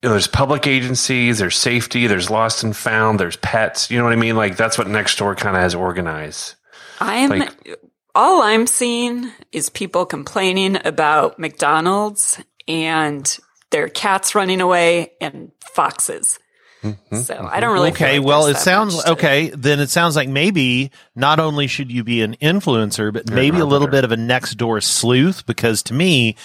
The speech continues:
Speaker 3: McDon-,
Speaker 1: Now
Speaker 3: like,
Speaker 1: that
Speaker 3: like, fo-, like, follow the facts, follow, follow the paper tr-, paper trail. Uh, McDonald's complaints,
Speaker 2: Mm-hmm.
Speaker 3: foxes,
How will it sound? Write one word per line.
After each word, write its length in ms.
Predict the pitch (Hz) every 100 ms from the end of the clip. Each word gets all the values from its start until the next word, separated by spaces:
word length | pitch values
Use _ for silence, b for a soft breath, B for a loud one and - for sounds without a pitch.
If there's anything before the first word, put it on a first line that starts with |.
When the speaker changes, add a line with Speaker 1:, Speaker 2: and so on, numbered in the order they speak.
| B B -
Speaker 3:
McDon-, 180 | 117 95
Speaker 1:
Now 180 | 139
Speaker 3:
like, 120 | 143 135
Speaker 1:
that 340 | 104 127 -
Speaker 3:
like, 160 | 135 123
fo-, 320 | - 151 151
like, 200 | 139 127
follow 380 | - 151 170 170
the 100 | 127
facts, 400 | - 156 101 -
follow, 420 | 131 135 139 131
follow 320 | 110 135 147
the 80 | 120
paper 300 | 104 170 131
tr-, 160 | 104 - -
paper 280 | 156 185 131
trail. 380 | 113 101 85 - B B - -
Uh, 240 | 127 113
McDonald's 540 | 110 104 131 143 170
complaints, 720 | - 160 170 156 160 - - - b b _ -
Speaker 2:
Mm-hmm. 160 | 175 170
Speaker 3:
foxes, 960 | 160 160 - - 104 101 123 - -